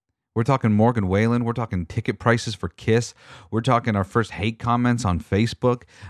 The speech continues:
Um, boy, it was a doozy. And, um, we've also got music from our friends in Lost in Japan. Their new single, From the Start, is out now, so that's gonna be playing later on in the episode.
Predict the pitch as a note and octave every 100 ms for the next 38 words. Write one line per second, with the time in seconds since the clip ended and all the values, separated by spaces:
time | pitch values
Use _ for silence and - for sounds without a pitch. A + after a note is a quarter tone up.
0 | - F#2 F#2+ F#2+ F#2 G#2 G#2+ E2+ E2 D#2+
1 | D#2 D#2 D2+ E2+ F2+ _ _ _ F#2 G2
2 | G2 G2 G#2 G#2 G#2 G#2+ G#2 G2+ _ _
3 | _ - C3 B2+ C#3 C3+ C3 C3+ C3+ C#3
4 | C#3 C3 A#2+ C3+ C3+ B2+ B2+ C3 A#2 B2
5 | A2+ - B2+ A2+ E2 F#2 G#2 G#2+ A#2 A2
6 | G#2 - A2 A2 F#2 - - A2+ G2+ F#2
7 | F#2+ F#2 F2+ F#2+ F#2 F#2 F#2 - G2 F2
8 | F#2 F2 - - - F#2 G2+ G2+ F#2+ F2+
9 | F2+ F2+ F#2+ F2+ D#2+ F2 F#2 - F2+ E2+